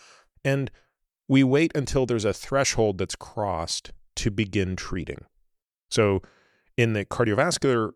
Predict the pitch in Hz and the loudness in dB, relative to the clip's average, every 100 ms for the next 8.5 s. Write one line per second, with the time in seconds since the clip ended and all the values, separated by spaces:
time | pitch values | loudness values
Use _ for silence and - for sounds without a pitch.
0 | _ - 117 107 101 - 107 107 - 123 | _ -6 2 2 2 0 -2 -2 -4 -2
1 | - - - 131 120 - 104 120 120 110 | 0 0 0 -2 -2 -8 -2 2 2 2
2 | 95 98 104 101 - - 104 110 120 - | 0 -2 -2 -2 -4 -2 -2 -2 -4 -8
3 | - 117 - 107 98 95 - - - 123 | -8 -4 -2 -2 -4 -8 -2 2 2 2
4 | 120 110 107 95 87 107 - - 113 95 | -2 0 0 0 0 0 -2 -2 -2 0
5 | 95 104 92 98 90 90 85 85 - _ | 0 -2 -2 -2 0 -2 -2 -4 -6 _
6 | - 95 80 76 - - 76 60 - - | -4 -2 -2 -6 -8 -10 -6 -6 -10 -20
7 | _ _ 98 90 87 - - _ _ _ | _ _ -4 -4 -6 -14 -20 _ _ _
8 | _ _ _ - | _ _ _ -4